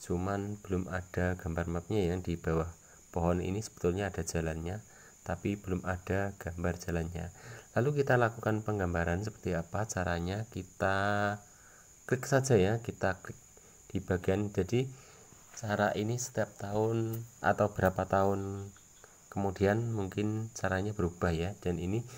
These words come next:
cara dua ribu dua puluh hingga dua ribu dua puluh satu ya mungkin ya, seperti itu.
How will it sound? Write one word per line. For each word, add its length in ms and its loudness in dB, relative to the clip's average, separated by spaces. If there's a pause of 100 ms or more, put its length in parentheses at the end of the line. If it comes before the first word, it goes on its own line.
(260)
cara 320 6
dua 160 6
ribu 400 2 (640)
dua 240 4
puluh 240 2
hingga 480 2
dua 240 -2
ribu 720 -2 (1040)
dua 160 6
puluh 140 2
satu 260 6
ya 160 6
mungkin 240 2
ya, 320 2
seperti 400 -6
itu. 120 -4